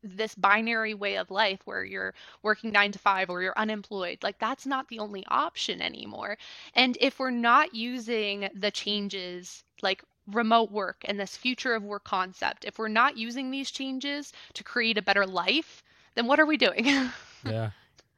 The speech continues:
Speaker 2: Yeah, absolutely. Yeah, in-, interesting that th-, that is, like, the, the purpose of work being not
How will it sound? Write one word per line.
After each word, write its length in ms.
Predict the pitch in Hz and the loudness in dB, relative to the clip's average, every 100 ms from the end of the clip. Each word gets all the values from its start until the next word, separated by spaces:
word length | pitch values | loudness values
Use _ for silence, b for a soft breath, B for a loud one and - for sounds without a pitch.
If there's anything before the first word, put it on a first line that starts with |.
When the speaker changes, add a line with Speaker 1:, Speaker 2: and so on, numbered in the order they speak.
| _ | _
Speaker 2:
Yeah, 220 | 113 110 107 | -8 -6 -6
absolutely. 540 | - 107 104 107 104 b b b b b b _ | -8 -8 -6 -6 -6 b b b b b b _
Yeah, 200 | 175 175 | 2 2
in-, 160 | 165 - | 0 -2
interesting 680 | 196 226 196 - 123 113 123 | -2 2 0 2 2 2 2
that 320 | 123 127 127 - 135 - | 2 4 2 -6 -18 -10
th-, 140 | 147 135 | -8 -2
that 180 | 143 156 | 0 2
is, 180 | 170 - - | 0 -4 -8
like, 260 | 143 135 - | 0 0 -2
the, 340 | - 143 135 127 120 127 | -8 -4 -2 -2 -6 -6
the 80 | |
purpose 540 | 123 - - 220 247 - - | -8 -4 -2 0 0 -2 -4
of 160 | 123 | -4
work 400 | 104 139 131 - 131 - _ _ _ _ _ | -2 0 0 -2 -12 -14 _ _ _ _ _
being 420 | 120 165 165 151 | -2 0 2 0
not 460 | 127 117 143 - - | 0 0 0 -4 -12